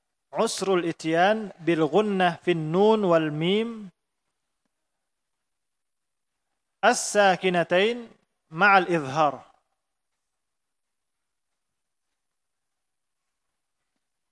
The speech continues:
Sebab hukum iqlab tadi adalah sulitnya mendatangkan gunnah.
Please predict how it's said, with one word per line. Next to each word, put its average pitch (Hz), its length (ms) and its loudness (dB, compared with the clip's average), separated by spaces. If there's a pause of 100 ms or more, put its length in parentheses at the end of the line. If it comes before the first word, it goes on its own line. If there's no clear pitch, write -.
(140)
Sebab 170 400 0 (2250)
hukum 185 320 0
iqlab 185 320 2
tadi 165 240 0
adalah 175 400 -2 (800)
sulitnya 190 800 0 (240)
mendatangkan 170 720 0
gunnah. 160 560 -2